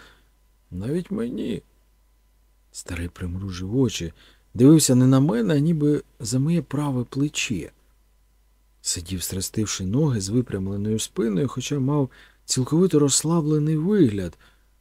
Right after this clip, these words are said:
У ту мить він був суцільним відображенням лютої сили.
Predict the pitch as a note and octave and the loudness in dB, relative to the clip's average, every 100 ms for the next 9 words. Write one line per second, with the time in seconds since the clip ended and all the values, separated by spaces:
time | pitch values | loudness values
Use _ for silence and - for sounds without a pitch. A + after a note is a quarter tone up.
0 | _ - G#2+ G2 C3+ C3 G2+ G2+ A2 A2 | _ -14 -8 -4 -4 -6 -10 -10 -12 -10
1 | - A#2 - E3 F#3 G3 F3+ D#3 D#3 D#3 | -8 -8 -6 -6 -4 -2 0 -2 -4 -4
2 | C3 F3 F3 D3+ D#3 D#3+ C3+ A#2 C3 C#3 | -2 -2 -2 -2 -2 0 0 2 0 -2
3 | - F3 F3 - - B3+ C4 G#3+ F2+ | -2 0 2 2 0 0 -2 -2 -4